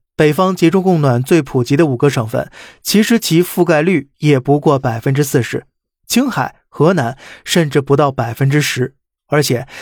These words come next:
有些省份的农村集中供暖其覆盖率甚至不足百分之一。有人可能会问了：现在条件这么好了，为什么还不给南方集中供暖呢？南方的湿冷明明是很多北方人都扛不住的。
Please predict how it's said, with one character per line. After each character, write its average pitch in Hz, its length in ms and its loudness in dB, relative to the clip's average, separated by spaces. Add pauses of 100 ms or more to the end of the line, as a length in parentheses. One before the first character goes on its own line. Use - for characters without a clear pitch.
(140)
有 156 160 4
些 214 160 2
省 139 200 -2
份 147 200 0
的 131 200 2
农 135 220 0
村 165 220 0
集 143 160 0
中 156 100 2
供 156 220 0
暖 127 200 -2
其 139 240 0
覆 147 160 -2
盖 139 160 2
率 139 300 0
甚 139 320 -2
至 139 80 0
不 135 180 2
足 135 160 0
百 123 220 -4
分 127 160 -2
之 143 100 -2
一。 151 220 -4 (540)
有 151 100 4
人 180 140 2
可 165 100 -2
能 139 140 0
会 156 100 2
问 151 180 2
了： - 200 -10 (420)
现 214 220 -2
在 185 200 4
条 156 240 0
件 165 160 2
这 170 120 0
么 151 100 -2
好 - 260 -8
了， - 180 -6 (140)
为 214 200 4
什 165 100 0
么 165 100 2
还 151 360 0
不 185 160 0
给 139 160 0
南 120 200 0
方 147 200 2
集 131 160 0
中 147 160 0
供 147 160 2
暖 - 180 -6
呢？ - 80 -16 (460)
南 190 160 4
方 285 120 2
的 226 120 2
湿 247 200 0
冷 156 200 0 (300)
明 196 200 2
明 240 140 4
是 220 120 2
很 139 280 -2
多 185 120 4
北 127 320 -2
方 190 220 -2
人 160 140 0
都 147 100 2
扛 123 240 -4
不 151 80 2
住 147 180 2
的。 - 180 -8